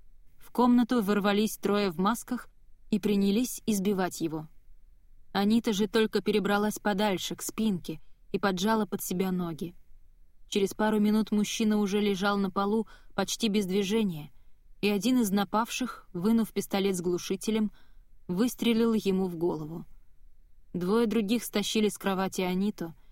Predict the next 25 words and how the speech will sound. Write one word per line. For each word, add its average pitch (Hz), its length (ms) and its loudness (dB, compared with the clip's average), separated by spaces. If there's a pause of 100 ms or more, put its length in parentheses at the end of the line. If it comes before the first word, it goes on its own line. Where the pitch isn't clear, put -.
(220)
и 196 80 0
несколько 226 500 2
раз 226 180 2
сильно 226 380 2
ударили 208 420 2
в 185 80 -2
лицо, 196 440 -4 (560)
кулаками, 202 540 0
с - 120 -8
размаху. 190 580 -2 (760)
Она, 196 260 0
видимо, 190 360 0
потеряла 190 460 -2
сознание, 165 680 -6 (300)
потому 185 320 -2
что - 300 -6
осталась 190 540 -2
лежать 185 280 -2
без 165 160 -6
движения 202 680 -2 (400)
до 208 140 0
тех - 280 -2
пор, 240 200 -2
пока 208 320 -2
запись 190 520 -4